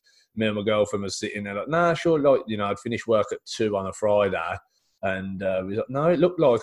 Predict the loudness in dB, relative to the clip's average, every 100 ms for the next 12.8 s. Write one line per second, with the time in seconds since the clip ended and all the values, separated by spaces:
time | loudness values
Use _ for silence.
0 | -2 -4 -4 -8 _ -4 -2 0 0 2
1 | 0 2 0 2 0 -2 0 2 2 2
2 | 6 6 6 4 2 4 6 6 4 2
3 | -2 0 0 2 0 -2 -2 0 2 2
4 | 2 2 4 2 2 4 4 4 0 _
5 | -2 0 0 0 0 0 -2 0 0 -2
6 | 0 -2 -2 -10 -8 -4 -2 -4 -4 0
7 | 0 0 -4 -8 _ _ -10 -2 2 2
8 | 2 -2 -4 -4 -4 -6 -6 -14 -12 -8
9 | -8 -10 _ -8 -4 -4 -4 -6 -6 -6
10 | -6 -8 -10 -8 -6 -6 -8 _ _ _
11 | _ _ _ -8 -6 -6 -6 -4 -4 -4
12 | -8 -8 -6 -6 -4 -6 -8